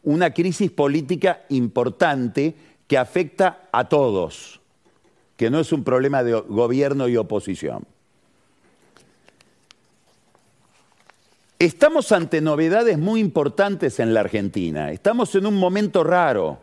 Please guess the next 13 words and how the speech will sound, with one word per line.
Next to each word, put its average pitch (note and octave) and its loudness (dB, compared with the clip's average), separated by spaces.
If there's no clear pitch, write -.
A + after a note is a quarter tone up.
en C3 0
un G3+ 0
momento G3 0
de F3+ 2
una G3 0
transición D3+ -2
a F#3 2
algo F#3+ 0
que C#3 -2
no D#3+ -2
sabemos E3 -2
qué D3 0
es. - -14